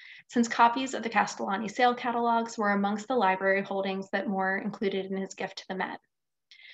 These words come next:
This collection of books had previously never been considered in conjunction with the collection itself,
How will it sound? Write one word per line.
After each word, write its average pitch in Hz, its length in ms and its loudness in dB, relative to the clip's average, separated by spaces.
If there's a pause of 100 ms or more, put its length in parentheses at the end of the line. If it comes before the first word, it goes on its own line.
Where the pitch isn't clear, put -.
(400)
This 285 160 0
collection 392 400 4
of 240 160 4
books 214 260 0
had 202 160 -2
previously 226 460 0
never 214 340 2
been 262 160 -2
considered 208 540 2
in 214 240 -2
conjunction 208 500 0
with 202 140 -2
the 196 100 -4
collection - 440 -4
itself, - 500 -2